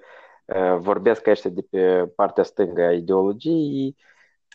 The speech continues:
uh, discută despre populism ca fiind ceva negativ care uh, într-un fel, dreapta manipulează alegătorii prin, uh, uh, diferite șiretlicuri, uh,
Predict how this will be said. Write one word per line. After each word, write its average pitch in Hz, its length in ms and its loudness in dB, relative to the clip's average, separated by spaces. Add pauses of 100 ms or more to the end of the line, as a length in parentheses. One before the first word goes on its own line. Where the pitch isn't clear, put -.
(540)
uh, 101 720 2
discută - 440 -4
despre 107 460 2
populism 131 580 2
ca 123 120 2
fiind 123 480 0
ceva 110 380 0
negativ 107 840 0
care 101 300 2 (420)
uh, 95 400 4
într-un 98 240 -2
fel, 107 280 0
dreapta 110 400 0
manipulează 98 880 0 (1000)
alegătorii 92 680 2
prin, 87 380 -2
uh, 85 400 -8 (840)
uh, 78 320 -12 (200)
diferite 92 500 -4
șiretlicuri, 92 1120 2
uh, 85 300 4